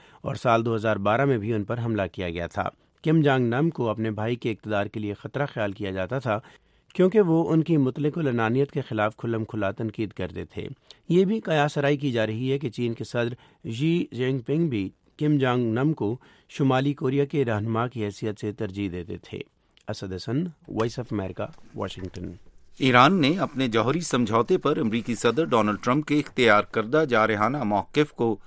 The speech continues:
Speaker 2: صحرا میں برسی بارش کی مانند قرار دیتے ہوئے کہا ہے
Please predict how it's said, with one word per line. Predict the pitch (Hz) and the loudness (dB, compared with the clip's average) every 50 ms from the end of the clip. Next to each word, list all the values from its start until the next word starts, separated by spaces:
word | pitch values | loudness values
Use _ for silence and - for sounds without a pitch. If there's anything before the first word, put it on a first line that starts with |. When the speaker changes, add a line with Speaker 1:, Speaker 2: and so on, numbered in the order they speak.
| - - - - - - | -20 -20 -20 -20 -20 -14
Speaker 2:
صحرا | - - - 123 113 120 117 127 147 | -6 2 2 4 4 6 6 6 6
میں | 165 175 151 | 6 2 -2
برسی | 110 98 117 - - - - 160 | 0 0 0 0 -2 -6 -8 -6
بارش | 151 107 92 107 113 127 143 151 - - | -6 0 4 6 6 6 4 0 -4 -4
کی | - 131 | -2 0
مانند | 113 113 120 135 131 113 101 92 - | 2 2 2 2 2 0 -2 -4 0
قرار | - 123 120 117 107 90 | 2 4 6 6 4 4
دیتے | 85 87 101 113 110 101 - - 127 | 2 -4 -6 -4 -4 -4 -2 -2 -2
ہوئے | 113 107 104 104 | -2 0 -2 -2
کہا | 95 - 104 107 110 127 143 135 | 0 2 2 2 4 6 6 6
ہے | 117 113 107 | 6 4 2